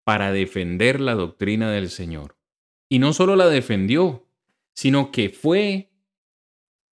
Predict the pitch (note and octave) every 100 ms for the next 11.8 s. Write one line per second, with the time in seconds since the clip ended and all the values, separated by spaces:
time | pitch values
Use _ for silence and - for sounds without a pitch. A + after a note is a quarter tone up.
0 | - B2 A#2+ B2 A#2+ - G2+ G2+ D#3+ F3
1 | F#3+ G3+ G3+ - _ _ G2+ F2+ B2 A2+
2 | F#2+ B2 A2 G2+ G#2 G2+ - - F3+ F#3+
3 | A#2 E2+ - _ _ _ _ C#3 C3+ -
4 | G2 A#2+ B2+ B2+ A#2+ G#2 E2+ - B2 C#3
5 | D#3 D3 _ _ _ - A#2+ A2+ F#2+ F2
6 | G2+ A#2 - A#2 G#2 F#2+ F#2 G2 C3 D3+
7 | - _ _ _ G2 F2+ G#2+ A#2 A2+ -
8 | A2 A2+ A2+ A#2 A2 A2 _ _ _ _
9 | _ _ - G#2 G2 F#2+ F#2 F2+ G#2 A#2
10 | A#2 A#2 - _ _ _ G#2 F#2+ F#2+ F#2
11 | F2+ F#2+ A2 A2+ A2+ A2+ G#2+ -